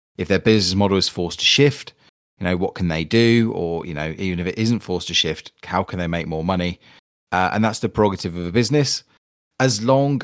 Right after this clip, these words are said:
as the choice remains, as mentioned, to get these tokens,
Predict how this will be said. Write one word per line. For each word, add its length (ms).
as 380
the 100
choice 380
remains, 720
as 220
mentioned, 320
to 40
get 260
these 200
tokens, 760